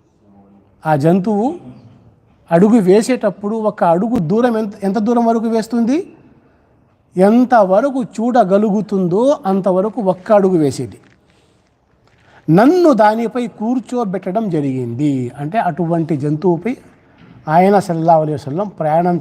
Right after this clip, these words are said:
చేశారు మక్కా నుంచి మస్జిద్ అక్సా వరకు. حتى أتيت بيت المقدس.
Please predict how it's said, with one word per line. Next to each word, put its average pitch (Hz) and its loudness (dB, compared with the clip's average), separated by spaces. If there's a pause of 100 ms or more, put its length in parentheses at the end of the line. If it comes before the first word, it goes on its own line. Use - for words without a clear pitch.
చేశారు 151 -4
మక్కా 165 -4
నుంచి 156 -6
మస్జిద్ 143 -4
అక్సా 139 -4
వరకు. 110 -12 (1900)
حتى 214 2 (260)
أتيت 202 -2 (180)
بيت 202 -4 (100)
المقدس. 156 -4